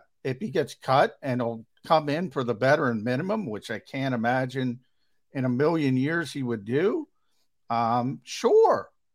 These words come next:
Uh, but they're not gonna trade for him. Um, and add ten million dollars on top of it 'cause you gotta pick up the contract.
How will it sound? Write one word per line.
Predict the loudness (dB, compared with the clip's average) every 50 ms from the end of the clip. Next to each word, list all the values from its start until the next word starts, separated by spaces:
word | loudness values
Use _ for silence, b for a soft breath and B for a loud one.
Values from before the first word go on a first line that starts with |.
| _ _ _ -4
Uh, | -2 -2 0 0 0 -2 -4 -6 -8 _ _ _ _ _ -20 -6 _
but | 2 2 2 2 4
they're | 4 6 8
not | 8 6 4 4
gonna | 2 0 0 -2
trade | -4 -6 -14 -10 -2 2 2 4 4 2 0 -2 -4 -6
for | -10 -10 -8 -6 -6 -4 -6 -6 -8 -6
him. | -4 -4 -4 -4 -6 _ _ _ _ _ _ _ _ _ _ _ _ _ -2
Um, | 2 2 4 4 2 0 -2 _ 0
and | 0 2 2 4
add | 4 4 4 4 2 0 -4
ten | -6 -2 0 2 2 2 2
million | 2 2 2 2 0 2 4
dollars | 6 6 6 6 6 2 2 2
on | 0 0 0 0
top | -2 2 2 4 4 4 2 -2
of | -4 -4 -2
it | -2 -4 -4 -6
'cause | -8 -10 -8
you | -2
gotta | 2 2 2 2
pick | 0 -6 -8 -6 -4
up | -4 -6 -6
the | -6 -8
contract. | -4 0 0 2 2 0 0 0 0 0 -2 -4